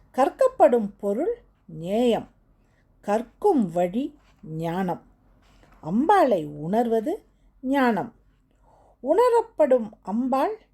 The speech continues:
நேயம். உணர முயல்கின்ற பக்தன்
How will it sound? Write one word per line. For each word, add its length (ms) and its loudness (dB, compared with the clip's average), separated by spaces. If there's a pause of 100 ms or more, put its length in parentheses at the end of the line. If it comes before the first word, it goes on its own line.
(200)
நேயம். 580 0 (960)
உணர 340 2 (160)
முயல்கின்ற 880 0 (120)
பக்தன் 480 -8